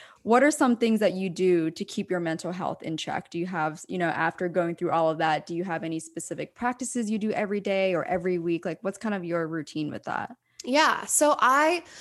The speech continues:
Speaker 2: well, first and foremost, I've been on anxiety medicine since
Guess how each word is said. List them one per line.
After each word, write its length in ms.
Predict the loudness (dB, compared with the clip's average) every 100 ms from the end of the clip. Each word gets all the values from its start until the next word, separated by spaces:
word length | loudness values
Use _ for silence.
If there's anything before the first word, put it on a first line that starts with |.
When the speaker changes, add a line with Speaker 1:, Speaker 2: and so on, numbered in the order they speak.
| -20 -4
Speaker 2:
well, 320 | 2 4 4 2
first 360 | 2 2 2
and 60 | 2
foremost, 420 | 2 2 2 0 -4 2
I've 540 | 4 6 6 4 2
been 460 | 6 6 6 4 2
on 640 | 4 4 6 4 2 0 -8 _
anxiety 440 | 2 4 4 2 0
medicine 520 | -2 -2 -2 -2 -4
since 400 | -8 -8 -4